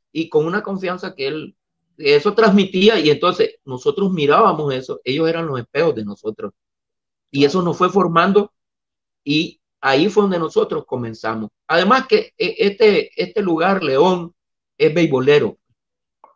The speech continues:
Speaker 1: De aquí han
Speaker 2: Sí.
Speaker 1: salido muchas personas buenas en, en el deporte, que son glorias ahora, y que se han destacado, y que han puesto el nombre de Nicaragua en alto, pues.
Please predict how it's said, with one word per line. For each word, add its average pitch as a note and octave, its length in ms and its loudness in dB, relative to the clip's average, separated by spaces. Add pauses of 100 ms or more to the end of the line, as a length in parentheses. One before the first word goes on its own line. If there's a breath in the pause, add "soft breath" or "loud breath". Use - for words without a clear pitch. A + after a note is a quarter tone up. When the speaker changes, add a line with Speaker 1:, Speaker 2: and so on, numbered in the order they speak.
(120)
Speaker 1:
De C#3 80 0
aquí F3+ 180 -4
han F3+ 80 2
Speaker 2:
Sí. - 80 -2
Speaker 1:
salido F3+ 240 2
muchas F3 340 -8
personas F3 680 -4
buenas E3 460 2
en, C3+ 100 -8 (160)
en C3 120 -10
el C3 100 -8
deporte, C#3 480 -6
que - 100 -8
son D3 240 -4
glorias D#3 360 4
ahora, D3+ 440 2 (580)
y C3 180 -10
que B2+ 380 2
se D3 100 0
han D3+ 100 2
destacado, E3 720 2
y A2 140 -10
que A2 220 -8
han B2 160 -10
puesto D3 260 -6
el C#3+ 140 -8
nombre C#3 540 -6 (280)
de B2 100 -4
Nicaragua C3+ 460 2
en B2 100 -2
alto, F#3+ 360 -2
pues. F3+ 180 -10